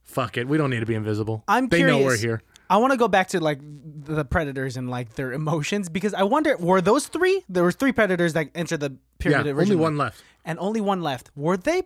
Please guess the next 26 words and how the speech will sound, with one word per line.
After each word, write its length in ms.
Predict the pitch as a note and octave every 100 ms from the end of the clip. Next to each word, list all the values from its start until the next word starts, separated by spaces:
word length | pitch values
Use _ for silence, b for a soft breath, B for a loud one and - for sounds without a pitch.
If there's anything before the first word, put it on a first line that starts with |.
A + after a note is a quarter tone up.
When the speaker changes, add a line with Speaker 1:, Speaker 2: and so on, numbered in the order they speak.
| -
Speaker 2:
best 320 | B3+ B3 - -
friends? 640 | - E3 E3 E3 D#3+ - B B B B -
You 60 |
Speaker 1:
Maybe, 260 | B2+ F#3 F#3+
maybe 460 | D#3 C#3+ C#3+ C#3 C#3+
brothers. 460 | C#3 C#3 A#2+ - - -
Speaker 2:
Because 260 | F#3 A3+
they 80 | G#3
would 140 | A#3 G3
look 180 | A3+ C#4+
at 120 | A3+
each 140 | F#3
other 180 | G3 F3+
and 300 | F#3 F#3+ D#3 - - - -
seem 640 | - E4+ D#4 E3+ B2+ B2+
very 580 | D#3 D#3+ E3 D4+ F4 G#3+
worried 680 | D3+ F#3 G#3+ D3+ A2+ A#2+ C#3
when 220 | D#3+ D3+
one 220 | D#3+ D#3+
would 160 | D3+ D3
get, 160 | D3+ C3
like, 240 | C3 - -
Speaker 1:
Yeah, 180 | B2+ A2+ -
Speaker 2:
killed, 220 | A#2+ B2+
Speaker 1:
caught. 80 | C3
Speaker 2:
right? 280 | D#3+ A3